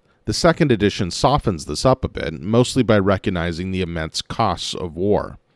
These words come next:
It's still a nasty, perhaps accurate view of the world that civilization is what you do in the spare moments between slaughters.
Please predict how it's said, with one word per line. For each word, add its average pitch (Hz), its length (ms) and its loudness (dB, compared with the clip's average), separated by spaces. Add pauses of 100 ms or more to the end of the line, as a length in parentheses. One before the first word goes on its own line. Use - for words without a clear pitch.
(200)
It's - 140 -2
still 151 260 4
a 120 40 6
nasty, 101 580 0
perhaps 98 500 -2
accurate 101 480 -2
view 110 240 4
of 82 120 0
the 80 100 -2
world 78 360 -2
that 87 180 -6
civilization 98 800 -2
is 85 160 -6
what 92 200 0
you 90 100 -6
do 87 320 -4
in 85 120 -8
the 85 60 -4
spare 101 340 -2
moments 80 440 -6
between 78 460 -10
slaughters. - 760 -4